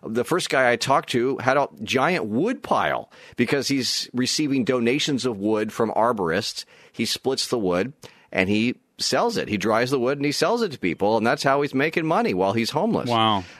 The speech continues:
Speaker 1: Um, so there's a lot of different things going on there. Uh, in the short term, the city has set up a bunch of porta potties and some cleaning stations to, to make sure it stays somewhat sanitary.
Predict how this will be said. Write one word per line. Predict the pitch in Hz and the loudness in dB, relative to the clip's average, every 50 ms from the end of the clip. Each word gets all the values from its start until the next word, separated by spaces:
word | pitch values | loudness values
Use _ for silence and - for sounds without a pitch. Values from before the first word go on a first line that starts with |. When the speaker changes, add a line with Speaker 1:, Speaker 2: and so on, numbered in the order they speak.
| - - | -6 -2
Speaker 1:
Um, | - 117 120 120 117 113 110 - - _ - | 0 0 2 2 0 -2 -4 -6 -8 _ -6
so | - - 147 139 | -2 0 0 2
there's | 127 135 117 | 2 0 2
a | 127 | 2
lot | 120 120 127 139 175 185 | 2 2 2 2 2 2
of | 165 123 | 2 2
different | 110 139 135 - 143 131 120 101 - | 0 -2 -2 -2 -2 -2 -2 -4 -6
things | - - 131 131 127 110 | -4 -2 0 2 2 2
going | 92 110 104 95 92 90 | 0 0 2 2 2 4
on | 85 85 85 78 | 2 2 2 0
there. | 80 78 76 76 76 73 - - - - - - _ | 0 0 -2 -2 -4 -6 -10 -18 -20 -20 -20 -20 _
Uh, | - - 92 92 98 | -4 -2 0 0 0
in | 98 110 110 | 2 2 2
the | 110 | 2
short | 101 - - 147 170 160 - | 2 2 0 0 0 0 -2
term, | - 147 143 135 | 0 0 0 0
the | 120 110 | 0 0
city | - 139 127 120 117 | 0 0 0 2 2
has | 110 101 95 | 0 0 0
set | - - 123 113 | 0 2 2 2
up | 110 95 | 2 0
a | 98 | 0
bunch | 76 98 95 85 - | 0 0 0 0 -2
of | 85 | -4
porta | - - 156 175 175 170 | -2 0 2 2 2 2
potties | 147 - 151 143 139 131 131 127 110 101 | 0 2 0 2 2 0 0 0 -2 -2
and | 101 92 | -2 -4
some | - 92 80 | -4 -6 -8
cleaning | - - 143 143 139 131 127 113 | -4 0 2 2 4 4 2 2
stations | - - 120 113 110 - - 110 107 92 - | 0 0 0 0 0 0 -2 -2 -2 -2 -4
to, | - 104 95 82 | -4 -4 -4 -4
to | - - | -4 -4
make | 98 107 107 95 | -2 0 0 0
sure | - - 110 | 0 0 -2
it | 95 82 | -2 -2
stays | - - - 95 90 85 | -4 -4 -2 -2 -2 -2
somewhat | - - 117 113 110 98 82 | 0 0 2 2 2 0 0
sanitary. | - - 104 98 95 95 - - 104 92 90 90 85 | 0 -2 0 0 0 -2 -2 0 0 2 2 2 0